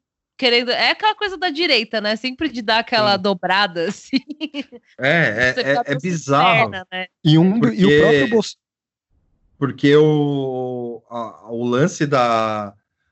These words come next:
Speaker 2: da, do,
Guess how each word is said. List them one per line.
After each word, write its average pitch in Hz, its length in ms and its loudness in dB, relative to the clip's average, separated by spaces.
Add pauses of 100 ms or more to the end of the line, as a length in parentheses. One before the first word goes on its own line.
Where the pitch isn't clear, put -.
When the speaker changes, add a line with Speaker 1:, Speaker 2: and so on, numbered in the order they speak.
(140)
Speaker 2:
da, 101 760 -6 (1200)
do, 104 720 -8